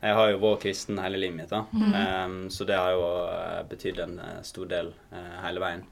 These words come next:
Speaker 1: Eh, det var jo av og til jeg tenkte, «Trenger jeg liksom å sette av et år til det her?»
Speaker 2: Mhm.
Speaker 1: Ehm, men samtidig så kan man alltid ta nye steg da.
Speaker 2: Ja.
Speaker 1: Ehm, så da, eh, var det egentlig veldig fint, og, eh, man fikk jo på en måte gode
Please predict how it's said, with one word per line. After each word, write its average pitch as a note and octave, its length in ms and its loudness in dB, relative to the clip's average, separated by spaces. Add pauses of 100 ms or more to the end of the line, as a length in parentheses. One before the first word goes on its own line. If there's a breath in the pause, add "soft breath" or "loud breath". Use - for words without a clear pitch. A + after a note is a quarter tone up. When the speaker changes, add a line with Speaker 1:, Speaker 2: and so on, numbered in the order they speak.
(300 soft breath)
Speaker 1:
Eh, G1+ 680 -6
det E2 120 -2
var A#2 180 12
jo G2+ 80 8
av B2 160 10
og - 60 8
til A#2 100 8
jeg G#2+ 100 8
tenkte, F#2+ 680 4
«Trenger G2 240 0 (120)
jeg - 20 -4
liksom F#2 240 -6
å E2 40 -10
sette F2 220 -4
av F2+ 100 2
et - 460 -10
år F2 240 0 (140)
til F2 100 -8
det F2+ 100 -4
her?» F2+ 180 -2 (240)
Speaker 2:
Mhm. - 80 -2 (200)
Speaker 1:
Ehm, F2+ 160 -10 (240)
men G#2 460 -2
samtidig F#2+ 440 0
så A2 80 -10
kan A2 140 -4
man F#2 120 -4
alltid F#2 240 -6
ta F#2+ 180 0
nye F#2 200 -8
steg E2+ 320 -6
da. G2+ 80 -8 (280)
Speaker 2:
Ja. A#3 240 2 (160)
Speaker 1:
Ehm, F2 480 -6
så F#2+ 140 -8
da, F#2 640 4
eh, E2+ 60 -8 (840 soft breath)
var C3 120 10
det G#2+ 160 8
egentlig F#2+ 340 6
veldig F#2+ 180 0
fint, - 360 -6
og, F2+ 280 0
eh, F2+ 240 -2
man F#2 320 -6 (640 loud breath)
fikk - 200 -6
jo G2 80 -2
på - 60 -10
en F2+ 120 -6
måte F#2 140 -4
gode F#2 460 0